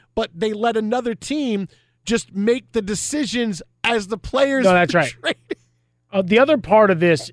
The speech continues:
Speaker 2: is, uh, are Derek Johnson or Hunter Henry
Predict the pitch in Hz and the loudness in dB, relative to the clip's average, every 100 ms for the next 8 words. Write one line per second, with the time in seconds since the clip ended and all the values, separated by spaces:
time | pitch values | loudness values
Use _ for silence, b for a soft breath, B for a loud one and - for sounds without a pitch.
0 | - 180 170 170 151 - - - - 165 | -4 0 0 0 -4 -10 -20 -20 -16 -8
1 | 160 151 147 - 170 160 _ _ _ - | -4 -2 -4 -8 -18 -20 _ _ _ -4
2 | 175 170 170 165 143 180 196 185 127 180 | 2 2 2 -2 -4 0 0 0 0 0
3 | 175 - 170 165 165 151 165 156 147 151 | 0 0 -4 -4 -4 -2 -2 -4 -4 -2
4 | 139 123 110 | -2 -6 -14